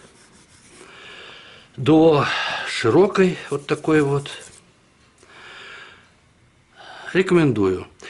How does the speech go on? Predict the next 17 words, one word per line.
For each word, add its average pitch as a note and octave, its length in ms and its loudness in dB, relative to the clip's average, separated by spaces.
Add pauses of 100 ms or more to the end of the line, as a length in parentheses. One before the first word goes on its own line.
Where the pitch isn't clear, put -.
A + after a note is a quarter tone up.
(120)
И C4+ 320 2
часто G3+ 380 -2
я C#3+ 180 4
использую, D#3+ 600 4
э, D3 460 4
вот D#3+ 260 -2
именно D#3 280 2
широкий A#2 440 2
стержень F2+ 480 -8
такой F2+ 340 -10
где-то, - 260 -12
до B2 160 0
сантиметра. A#2 680 -2
Это G2+ 200 -8
примерно G#2+ 460 -4
пастель, B2+ 640 0
там, F#2 320 -10